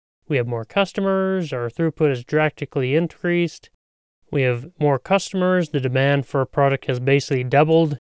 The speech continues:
and now we are having a hard time meeting our customers' demand." I then said to him,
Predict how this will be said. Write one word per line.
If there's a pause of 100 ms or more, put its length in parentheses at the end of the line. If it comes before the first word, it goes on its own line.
(340)
and
now
we
are
having
a
hard
time
meeting
our
customers'
demand." (920)
I
then
said
to
him,